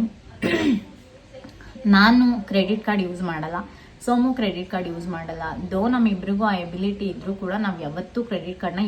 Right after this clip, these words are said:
ಯೂಸ್ ಮಾಡಲ್ಲ. ನಮ್ಗೇನು ಬೇಕು ಅಂತ ಅನ್ಸುತ್ತಲ್ವ, ನಮ್ಗೇನು ಪರ್ಚೇಸ್ ಮಾಡಬೇಕು ಅಂತ ಅನ್ಸುತ್ತಲ್ವ, ಆ ದುಡ್ಡನ್ನ ನಾವು ಹಂಗೇನೆ ಸೇವ್ ಮಾಡಿ, ಮಾಡಿ, ಮಾಡಿ, ಮಾಡಿ ತೊಗೋತೀವಿ. ಈಗ ಅರ್ಜೆಂಟಿಗೆ ಬಿದ್ದುಬಿಟ್ಟು,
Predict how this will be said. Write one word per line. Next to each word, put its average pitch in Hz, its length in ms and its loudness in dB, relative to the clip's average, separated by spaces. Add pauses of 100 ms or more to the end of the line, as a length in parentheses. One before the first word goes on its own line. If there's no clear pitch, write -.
ಯೂಸ್ 185 160 -6
ಮಾಡಲ್ಲ. 151 340 -4 (300)
ನಮ್ಗೇನು 185 440 2
ಬೇಕು 196 360 0
ಅಂತ 180 260 -4
ಅನ್ಸುತ್ತಲ್ವ, 170 580 -4 (460)
ನಮ್ಗೇನು 214 300 4
ಪರ್ಚೇಸ್ 220 380 0
ಮಾಡಬೇಕು 180 440 0
ಅಂತ 165 260 -8
ಅನ್ಸುತ್ತಲ್ವ, 147 580 -6 (160)
ಆ 180 200 4
ದುಡ್ಡನ್ನ 214 320 0
ನಾವು 254 180 2
ಹಂಗೇನೆ 202 480 2
ಸೇವ್ 196 320 0
ಮಾಡಿ, 185 340 2
ಮಾಡಿ, 180 300 -2
ಮಾಡಿ, 170 260 -6
ಮಾಡಿ 165 280 -6 (420)
ತೊಗೋತೀವಿ. 190 460 -2 (680)
ಈಗ 208 200 2
ಅರ್ಜೆಂಟಿಗೆ 214 600 4
ಬಿದ್ದುಬಿಟ್ಟು, 196 440 -2